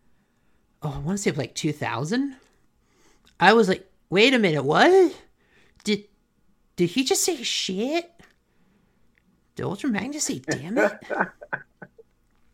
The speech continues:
Speaker 2: That was great.
Speaker 1: 'Cause they were in the theatrical release, 'cause this movie is rated P G.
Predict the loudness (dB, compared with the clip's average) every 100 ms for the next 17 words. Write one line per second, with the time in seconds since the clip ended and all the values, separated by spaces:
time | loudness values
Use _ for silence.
0 | _ -20 -20 -12 0 4 4 4 0 4
1 | 6 6 4 4 4 4 4 4 4 2
2 | -2 -2 0 0 0 -2 -2 -4 -4 -2
3 | -2 -2 0 0 0 -4 -2 -2 0 -2
4 | -2 -2 -2 0 -4 -4 -6 -4 -4 -4
5 | -6